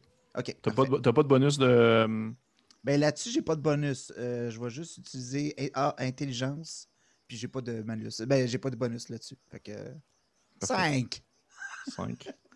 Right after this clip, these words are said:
Speaker 2: Cinq.
Speaker 3: pitou.
Speaker 2: Tu vois que ton, ton chien, dont j'ai pas encore été voir à quoi ça ressemblait, euh, fait que dans ma tête, j'ai juste comme exemple un chien en deux D <laughs> dessiné en, en allumette qui part. J'ai, j'ai aucune idée à quoi ça ressemble, ce chien. Il s'en va plus loin un peu.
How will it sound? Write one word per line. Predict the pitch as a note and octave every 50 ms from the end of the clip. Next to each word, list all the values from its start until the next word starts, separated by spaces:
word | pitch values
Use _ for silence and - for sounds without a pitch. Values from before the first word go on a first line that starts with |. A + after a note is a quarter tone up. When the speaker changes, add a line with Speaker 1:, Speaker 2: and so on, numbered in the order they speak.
| _ _ _ - - - _ -
Speaker 2:
Cinq. | - - A#2+ B2 - -
Speaker 3:
pitou. | G#2+ F2+ - - F2 D2+ - _ _ _ _ _ - -
Speaker 2:
Tu | -
vois | - E3
que | - D3+
ton, | C3 - C3 A2+ G#2+ G#2 G2+ G#2 F#2
ton | - - A2+ A2 G#2+
chien, | - - - D3 D#3+ F3 F3
dont | C#3 A#2+ A#2 B2 A#2
j'ai | G#2+ A#2+ A2+
pas | - B2+
encore | B2 A#2 - C#3 C3
été | B2 A2+ A2
voir | G#2 B2 C3 A#2+
à |
quoi | - A2+
ça | - -
ressemblait, | E2+ - - G2 G2+ A#2 C#3 G3 - - _ _ - - - - - _ _ -
euh, | G#2 G#2 G2+ G2+ G2 G2 -
fait | - G#2+
que | G2+
dans | G#2+ - -
ma | C3 A2
tête, | - E3 D3
j'ai | A#2+
juste | A2+ C#3 C#3+
comme | - B2 A2 G#2+
exemple | G#2+ A#2 C3 B2 A2+
un | G#2
chien | G#2 - - B2
en | A2+
deux | G#2 A2+ G#2+ G#2 G2+
D | F#2+ G#2+ A2 A#2+ A2+ -
<laughs> |
dessiné | B2+ A#2+ A#2 - - - A#2+ -
en, | A#2 A2+
en | G#2+ D#3 G2+ G2 - G2+
allumette | G2+ G#2 G2+ G2+ A2+ A#2 - -
qui | - -
part. | - - A#2 A#2 A#2+ A#2
J'ai, | A2+ A#2 A2+ - - - D3 -
j'ai | B2+ C#3
aucune | D3 C#3 - - D#3+ D#3
idée | D3 D#3
à | C#3+
quoi | C3+ C3
ça | A#2+
ressemble, | A2 B2 B2+ B2
ce | - B2
chien. | A2+ A#2 A2 A2+ B2+ - - - - - - _ _ -
Il | A2
s'en | - - B2 C3 B2+
va | C#3 D#3
plus | - D#3+ D3+
loin | C#3+ C#3+ D3+ E3+ D#3
un | C3+
peu. | A#2+ - C#3 D3 D#3 F3